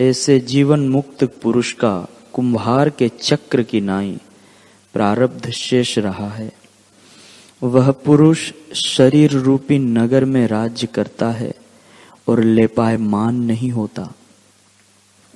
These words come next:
उसको भोग और मोक्ष दोनों सिद्ध होते हैं।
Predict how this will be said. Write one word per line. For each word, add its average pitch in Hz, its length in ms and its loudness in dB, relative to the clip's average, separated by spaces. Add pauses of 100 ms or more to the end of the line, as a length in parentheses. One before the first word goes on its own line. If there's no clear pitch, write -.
उसको 139 380 6
भोग 131 760 4
और 131 160 4
मोक्ष 131 680 0
दोनों 135 540 0
सिद्ध 131 420 -6
होते 110 360 -4
हैं। 107 260 -12